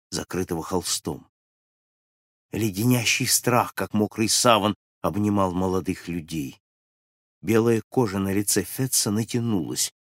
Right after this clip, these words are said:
Бессмысленный страх при мысли о том, чего быть не могло,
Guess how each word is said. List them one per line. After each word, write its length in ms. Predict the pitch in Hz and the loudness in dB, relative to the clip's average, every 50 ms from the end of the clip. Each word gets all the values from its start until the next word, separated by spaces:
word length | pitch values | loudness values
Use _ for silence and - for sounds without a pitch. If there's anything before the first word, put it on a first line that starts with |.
| _ _ _ _ | _ _ _ _
Бессмысленный 720 | - 120 - - - 131 139 135 - - 131 123 123 117 101 | 0 0 2 2 4 4 4 4 4 2 0 2 2 2 2
страх 500 | - - - 127 127 120 104 - - - | 2 2 4 6 6 6 6 4 0 -4
при 180 | - 95 104 | -2 0 2
мысли 360 | 104 110 120 107 - - 92 | 2 2 2 0 0 0 0
о 80 | 95 95 | -2 0
том, 260 | - 127 113 104 90 - _ _ _ _ _ _ | 2 2 2 2 2 -4 _ _ _ _ _ _
чего 340 | - - - 120 101 107 107 | 0 0 2 2 2 0 -2
быть 300 | 85 87 117 104 - - | 0 -2 -2 -2 -2 -4
не 100 | 92 98 | -4 -2
могло, 580 | 95 92 87 80 98 107 110 123 147 175 180 | -2 -4 -6 -6 -6 -2 0 2 2 2 0